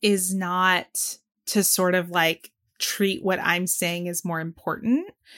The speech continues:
but it's literally my anxiety being like, "Don't sound like an idiot. Don't sound like an idiot. Like, be ready.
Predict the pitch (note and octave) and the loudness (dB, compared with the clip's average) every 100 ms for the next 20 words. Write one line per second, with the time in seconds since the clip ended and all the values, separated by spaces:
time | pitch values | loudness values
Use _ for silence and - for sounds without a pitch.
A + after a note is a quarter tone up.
0 | - - - - G#3+ G#3 G#3 G3 G#3 A3+ | -20 -20 -20 2 6 6 6 6 6 6
1 | A3+ G#3 G3 F#3 F#3 F#3 E3+ D#3+ D#3+ F3+ | 6 6 6 4 4 2 2 2 4 4
2 | A3 B3+ C4+ A3 G3 G3 F#3 F3 - F#3 | 4 4 4 4 2 2 0 0 -2 -2
3 | F3 F#3 F3 E3+ F3 E3 D#3+ - - F#3+ | 0 0 0 -2 -4 -4 -4 -6 -4 -4
4 | - E3 D#3+ D#3+ E3 E3 - - - E3 | 0 0 -2 -4 -4 -4 -6 -6 -4 -6
5 | - F#3 E3+ E3+ E3 D#3+ - G3+ | -6 -6 -2 0 0 0 -4 -6